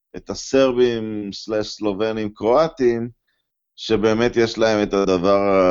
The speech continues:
הייחודי, שמאמנים שחקנים בכל הגבהים, לכל העמדות, והיתרון פה שאני חושב,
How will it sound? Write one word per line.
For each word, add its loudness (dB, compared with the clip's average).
הייחודי, 0
שמאמנים -2
שחקנים -4
בכל 0
הגבהים, 0
לכל 0
העמדות, -4
והיתרון 0
פה 2
שאני -4
חושב, -2